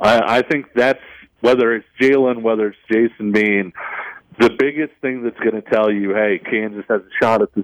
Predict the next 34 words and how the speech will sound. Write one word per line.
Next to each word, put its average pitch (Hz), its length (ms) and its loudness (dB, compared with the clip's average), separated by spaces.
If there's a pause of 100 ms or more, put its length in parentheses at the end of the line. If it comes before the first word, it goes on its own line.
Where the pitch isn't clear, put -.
thing 101 200 -2
or 95 100 0
they 85 220 -4
don't," 95 420 -2
is 95 400 4
whether 95 300 -2
they're 90 280 0
able 87 160 -4
to 82 100 -6
run 104 260 -2
the 92 80 -10
ball. 82 340 -4
And - 80 -20
you 95 260 -2 (120)
look 110 240 0
at, 101 180 -2 (640)
you 117 80 0
know, 95 180 0 (200)
against 113 340 -2 (180)
Texas, 127 480 0 (280)
you 113 120 2
know, 107 160 2
they 107 120 0
were 110 200 0
able 107 140 -4
to 101 140 -2
hit 113 160 -4
on 110 140 -4
a 95 60 -12
couple 110 280 -4
big 95 260 -6
plays, 120 500 0 (140)
but 98 260 -2 (420)
weren't 117 220 2